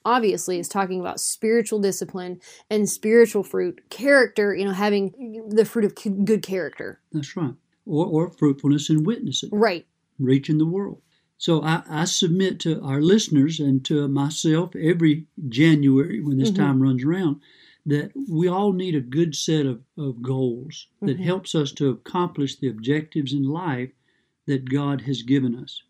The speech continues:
Speaker 2: Now let's start with a definition of success. I would submit that success is the continual achievement of worthwhile, God-inspired goals.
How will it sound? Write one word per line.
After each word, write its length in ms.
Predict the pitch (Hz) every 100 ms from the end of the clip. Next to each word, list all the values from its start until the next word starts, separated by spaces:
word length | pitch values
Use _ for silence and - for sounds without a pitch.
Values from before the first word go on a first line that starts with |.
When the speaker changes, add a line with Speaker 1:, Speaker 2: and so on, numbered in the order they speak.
| _ _ _
Speaker 2:
Now 80 | 139
let's 160 | 160 165
start 340 | 202 214 240
with 140 | 160
a 40 | 143
definition 600 | 143 147 147 143 139 135
of 160 | 123 -
success. 800 | - 139 - 139 120 139 - - _ _ _ _ _ _ _ _
I 140 | 135 143
would 300 | 156 143 139 _ _ -
submit 640 | - 147 139 151 180 -
that 240 | 143 135 - _
success 680 | - 147 - 170 180 190
is 200 | 156 127
the 100 | 131
continual 960 | 117 - 120 117 190 185 185 185 180 180 _ _ -
achievement 680 | 147 - 214 175 139 135 -
of 160 | 123
worthwhile, 960 | 123 131 160 208 - 165 151 135 147 143 _ - 117
God-inspired 1040 | 127 127 147 151 147 135 - 147 139 135
goals. 520 | 123 120 127 - -